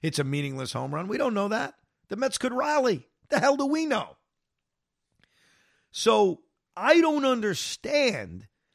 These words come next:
how sixty percent of the people on Twitter, when I did a little snap poll in the middle of the game, I thought that was creative, little polling during the game. I can't understand how sixty percent of people said,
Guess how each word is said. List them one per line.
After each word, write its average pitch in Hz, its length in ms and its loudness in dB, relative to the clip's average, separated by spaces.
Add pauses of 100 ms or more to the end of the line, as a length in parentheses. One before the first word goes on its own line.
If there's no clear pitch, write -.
(140)
how 180 200 0
sixty - 760 -4
percent 226 440 -4
of 202 40 -4
the 185 60 0
people 185 360 -6
on 160 160 -6
Twitter, 196 440 -6
when 156 120 -4
I 175 120 -2
did 170 140 -4
a 156 60 -2
little 170 160 -8
snap - 520 -8
poll 135 320 -2
in 175 80 -6
the 143 40 -8
middle 160 220 -6
of 151 60 -8
the 139 80 -10
game, 127 340 -10 (220)
I 254 80 4
thought 220 140 0
that 147 140 -2
was 117 120 -12
creative, 87 480 -12
little 104 280 -18
polling 107 580 -16 (280)
during 131 300 -6
the 113 80 -16
game. 147 400 -12 (840)
I 233 220 -4
can't - 360 -10
understand - 760 -12
how 143 140 -4
sixty - 420 -8
percent 190 320 -6
of - 60 -8
people 226 320 -12
said, 175 280 -6